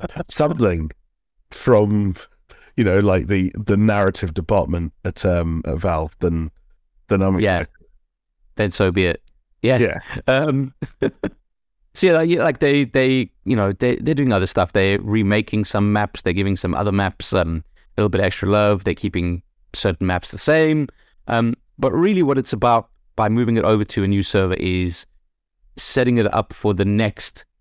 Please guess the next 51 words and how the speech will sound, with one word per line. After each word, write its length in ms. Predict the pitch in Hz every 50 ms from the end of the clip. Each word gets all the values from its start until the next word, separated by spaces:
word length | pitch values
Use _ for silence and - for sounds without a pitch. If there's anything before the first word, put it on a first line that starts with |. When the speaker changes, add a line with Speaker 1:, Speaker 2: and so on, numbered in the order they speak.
| _ _
Speaker 1:
I 60 | - 107
mean, 140 | 117 107 -
I 140 | - 139 147
don't, 100 | - -
how 180 | 107 120 151
fucking 300 | 147 - 120 - - 101
old 240 | - 101 110 110 95
is 80 | 95 -
C 160 | - 104 98
S 100 | 87 -
go 220 | - 101 98 101
at 80 | 92 -
this 120 | - -
point? 280 | - - 85 78 73 -
Like, 260 | 82 80 80 - - - _ _ _ _ _ _ _ _ _ _ _ _ -
it's 260 | - - - - - 101
surely, 500 | - - - 170 165 123 104 95 92 87 - -
like, 120 | 78 80 - _ - -
Speaker 2:
Older 80 | 101 101
Speaker 1:
sixteen 320 | - - - - 147 160
Speaker 2:
than 80 | - 233
that, 60 | 254 294
Speaker 1:
years? 180 | 339 359 -
Speaker 2:
right? 160 | 90 90 - - _ _ _ _ _ _ _ _ _ _ _ _ _ _ _ _ _ - - - _ _ -
Yeah, 180 | 120 123 123
'cause 240 | 107 - - 110 113
it's 80 | - -
Speaker 1:
Yes. 260 | 120 113 156 143 120 107 147 127
Speaker 2:
there 100 | 131 131
was 120 | 131 113
a 60 | 113
con-, 220 | - - 156 147 - -
uh, 160 | 110 113 -
there 100 | - 123
was 120 | 123 113
a 60 | 117 107
console 420 | - - 147 156 135 - 110 95
version 340 | 95 95 90 92 87 95 92
as 80 | 85
well 300 | 87 104 104 104 98 90
that, 160 | 82 90 90 -
and 180 | - 92 92 95
I 60 | 92
think 180 | 85 - 123 107
that 80 | 104 95
was 160 | 95 87 98
an 120 | 87 101
Xbox 320 | 113 - - - 90 78 -
three 220 | - - 101 92
sixty 540 | 82 - - 107 - - - - 104 104 104
era, 260 | 104 104 110 120 123